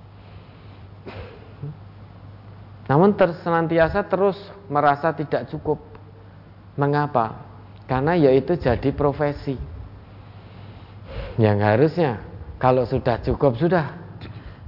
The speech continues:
berhenti. Kalau ada yang dimakan hari itu, sudah berhenti. Jaga keperwiraannya. Namun ini jadi profesi.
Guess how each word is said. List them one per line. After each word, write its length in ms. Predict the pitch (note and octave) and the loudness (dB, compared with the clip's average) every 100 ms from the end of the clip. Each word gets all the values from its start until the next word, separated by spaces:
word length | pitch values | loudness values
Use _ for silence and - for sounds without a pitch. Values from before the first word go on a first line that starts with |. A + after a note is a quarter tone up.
| - - | -10 0
berhenti. 560 | B2+ A#2+ B2 A#2+ E3+ A#2 | 2 4 2 4 4 4
Kalau 240 | A2+ B2 | 0 2
ada 240 | B2+ A#2+ C3+ | 2 2 2
yang 160 | A#2 | 2
dimakan 640 | G#2+ A#2 A#2+ A#2 C3 A#2 G#2+ | 2 2 2 2 0 0 0
hari 260 | G#2+ A2+ | 0 0
itu, 160 | A#2 G3 | 0 0
sudah 280 | F3 C3 G2 | 2 0 0
berhenti. 440 | B2 C#3+ D#3+ D3+ C#3 - - - - - - - - - - - - - - B2 - - - - | 0 0 -2 -6 -10 -14 -20 -20 -20 -20 -20 -18 -18 -18 -20 -18 -18 -20 -20 -18 -18 -20 -12 0
Jaga 320 | A#2 D#3+ D3 | 2 4 4
keperwiraannya. 920 | C3+ - B2+ B2+ C3 C3 C3+ C3 A#2+ A2 - - - - | 2 0 0 2 4 2 2 -4 -6 -8 -16 -20 -14 -4
Namun 320 | A#2 D3+ F3+ | 0 2 2
ini 160 | D3+ F3 | 0 2
jadi 280 | B2+ A2 C3+ | 2 2 0
profesi. 640 | C#3+ C3+ D3 C#3+ - C#3 | 0 -2 -4 -8 -10 -14